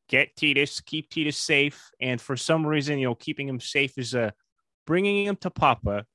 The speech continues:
to, to, to u-, ultimately end his, his, both of their lives. Maybe, question mark. It's, it's very up to, up to, uh, you know, the ending is very up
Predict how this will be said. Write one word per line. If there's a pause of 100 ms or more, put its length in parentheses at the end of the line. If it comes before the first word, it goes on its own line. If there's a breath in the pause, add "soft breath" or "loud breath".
(220)
to,
to, (240)
to
u-, (200)
ultimately
end
his,
his, (200)
both
of
their
lives.
Maybe,
question
mark. (100)
It's,
it's
very
up
to, (580 soft breath)
up
to,
uh,
you
know,
the
ending
is
very
up